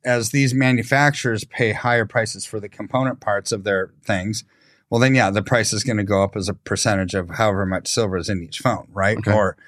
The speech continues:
Speaker 1: so, yeah, th-, they will go through the roof.
Speaker 2: So speaking of Ford pickups, you know, like, there's,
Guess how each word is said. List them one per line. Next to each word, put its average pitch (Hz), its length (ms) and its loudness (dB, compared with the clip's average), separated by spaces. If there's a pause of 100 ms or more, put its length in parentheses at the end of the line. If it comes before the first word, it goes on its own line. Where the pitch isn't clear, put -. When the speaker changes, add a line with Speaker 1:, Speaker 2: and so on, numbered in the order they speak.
(320)
Speaker 1:
so, - 140 2
yeah, 175 240 4
th-, 143 480 2
they 135 120 4
will 131 120 6
go 123 160 4
through 135 140 2
the 113 100 2
roof. 95 320 -2 (120)
Speaker 2:
So 147 100 0
speaking 247 220 0
of 147 100 0
Ford 117 240 2
pickups, - 380 0
you 104 40 -4
know, 107 60 0
like, 107 80 0
there's, 151 180 2